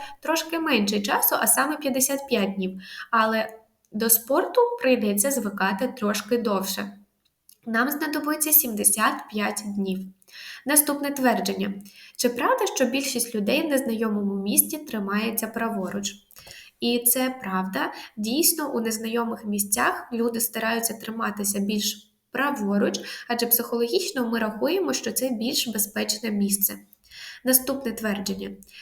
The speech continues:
Чи правда, що дев'яносто відсотків усіх захворювань несуть в собі психологічний характер,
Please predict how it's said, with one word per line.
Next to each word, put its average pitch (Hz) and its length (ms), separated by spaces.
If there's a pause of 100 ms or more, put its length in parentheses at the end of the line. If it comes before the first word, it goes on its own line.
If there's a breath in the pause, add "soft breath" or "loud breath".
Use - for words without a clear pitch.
(120 loud breath)
Чи - 120
правда, 349 320
що - 160
дев'яносто 254 480
відсотків 240 600
усіх 233 360
захворювань 214 680
несуть 254 340
в - 40
собі 214 320
психологічний 214 800
характер, 208 520